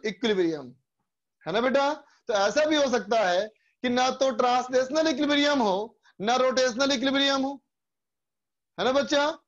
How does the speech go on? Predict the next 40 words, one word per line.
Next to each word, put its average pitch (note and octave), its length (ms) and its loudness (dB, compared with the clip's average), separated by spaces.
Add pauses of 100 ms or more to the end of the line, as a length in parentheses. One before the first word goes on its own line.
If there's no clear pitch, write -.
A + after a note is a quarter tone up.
(480)
है E3 140 -2
ना? C#4 220 2 (260)
तो A#3+ 60 2
ऐसे B3 340 0
बहुत B3 400 2
सारे C#4 240 2
case C4 380 -2
possible G#3+ 400 0
है F#3 60 0
बेटा। D#3+ 260 -6
ठीक G3 240 -4
है, C#4+ 180 2 (300)
अब D4 240 0 (320)
हम D4 240 0
एक C#4+ 260 0 (140)
special C#4+ 380 0
case C4 200 0
लेके B3+ 220 0
आगे, B3 160 2
आगे G#3+ 140 2
बढ़ G3+ 180 -2
रहे E3 160 -8
हैं। D3 120 -18 (420)
क्या B3+ 120 4
लेके C4+ 220 2
बढ़ C#4 180 2
रहे C#4+ 200 2
हैं? D#4 120 0 (760)
मैं A#3 240 0
एक C#4 100 -2
case C#4 200 0
लेके C#4 240 0
बढ़ B3+ 180 2
रहा C#4 100 2
हूं C#4 100 0
बच्चा, B3 300 0 (800)
Mechanical C4 800 0
equilibrium। F3 760 -2 (760)
ठीक G#3+ 160 0
है, D#4 180 2